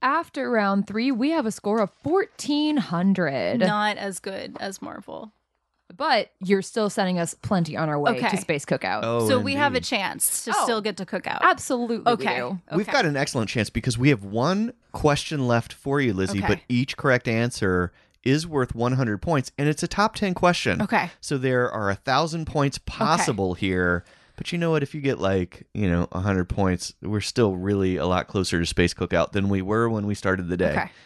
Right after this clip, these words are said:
Speaker 3: You have already gotten us where we needed to go.
Speaker 2: That's good.
Speaker 3: It's all gravy from here, and hopefully it's all quesadillas after that. Here's your top ten question. According to a report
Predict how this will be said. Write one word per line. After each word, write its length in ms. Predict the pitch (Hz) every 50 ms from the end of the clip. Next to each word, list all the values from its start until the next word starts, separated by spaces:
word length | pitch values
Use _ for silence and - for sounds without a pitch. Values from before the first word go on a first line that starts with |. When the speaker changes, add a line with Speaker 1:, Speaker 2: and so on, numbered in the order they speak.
| -
Speaker 3:
You 160 | - 120 127 131
have 120 | 117 92
already 260 | 107 110 113 107 104
gotten 280 | 98 110 107 101 87 104
us 140 | 101 - -
where 200 | 113 123 139 143
we 140 | 135 135
needed 320 | 127 127 127 113 110 104 98
to 80 | 117
go. 360 | 117 120 120 107 101 92 85 87
Speaker 2:
That's 240 | - 254 277 208 185
good. 120 | 196 190 -
Speaker 3:
It's 160 | - 104 -
all 180 | 151 165 170 175
gravy 500 | 143 151 147 160 165 165 165 131 127 113
from 240 | - - 101 98 95
here, 360 | 104 101 95 92 90 87 - _ _ _ _ _ _ _ _ _ _ _ _ _ _ _ _ -
and 160 | - 92 87
hopefully 280 | 107 120 117 - 117 110
it's 120 | 104 -
all 160 | 117 110 110
quesadillas 760 | 107 - 131 110 - 113 104 117 113 110 98 87 82 - - - -
after 280 | 90 87 85 - - 92
that. 220 | 92 85 82 - - - - - - _ _ _ _ _ _
Here's 320 | _ - - 139 147 165 147
your 100 | 139 123
top 200 | - 117 98 -
ten 160 | - 101 95
question. 380 | - - 82 82 - - 85 -
According 560 | - - - - 135 147 165 175 175 175 180
to 200 | - - 196 190 196
a 80 | 208
report 640 | 202 202 220 226 226 - - - 117 101 90 - -